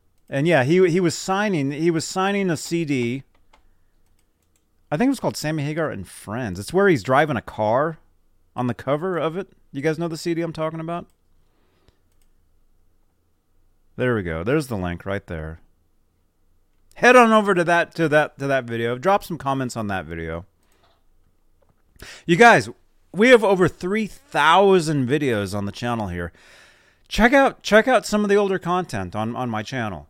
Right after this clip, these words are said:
I know I do videos almost every day. You know, y-, there's a lot of new, new stuff here. But my channel is, I mean, I have, what is that? Sixteen years? I have sixteen years of con-, sixteen years of my life is on this channel.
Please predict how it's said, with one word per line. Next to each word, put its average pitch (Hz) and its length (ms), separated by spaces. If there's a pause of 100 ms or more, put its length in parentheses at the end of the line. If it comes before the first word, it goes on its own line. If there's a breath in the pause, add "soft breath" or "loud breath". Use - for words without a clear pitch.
I 143 160
know 165 180
I 165 100
do 143 160
videos 120 560
almost 165 460
every 110 240
day. 98 640
You 123 180
know, 107 140
y-, 117 220
there's 135 240
a 143 40
lot 131 180
of - 40
new, 135 180
new 123 140
stuff 113 240
here. 104 160 (500 loud breath)
But 123 400
my 185 200
channel 170 580
is, 139 480 (460)
I 135 100
mean, 131 160
I 156 180
have, 131 360 (580)
what 196 180
is 127 120
that? 87 240 (160)
Sixteen - 640
years? 196 580 (640)
I 214 140
have 247 140
sixteen 202 800
years 135 500
of 104 140
con-, 131 340
sixteen 220 600
years 175 360
of 110 100
my 139 200
life 123 580
is 110 220
on 110 180
this 92 140
channel. 87 480